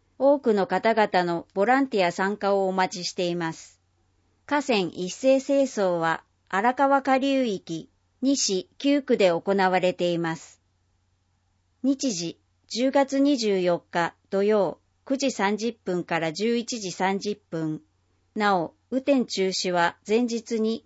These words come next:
区ホームページでお知らせします。集合、九時三十分に、荒川砂町水辺公園、東西線撤去した。内容、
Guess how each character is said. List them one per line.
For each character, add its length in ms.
区 240
ホ 220
ー 20
ム 160
ペ 220
ー 20
ジ 140
で 100
お 80
知 140
ら 100
せ 160
し 160
ま 160
す。 240
集 320
合、 400
九 120
時 120
三 300
十 160
分 360
に、 280
荒 240
川 380
砂 260
町 300
水 240
辺 180
公 300
園、 260
東 200
西 240
線 260
撤 280
去 220
し 100
た。 300
内 300
容、 380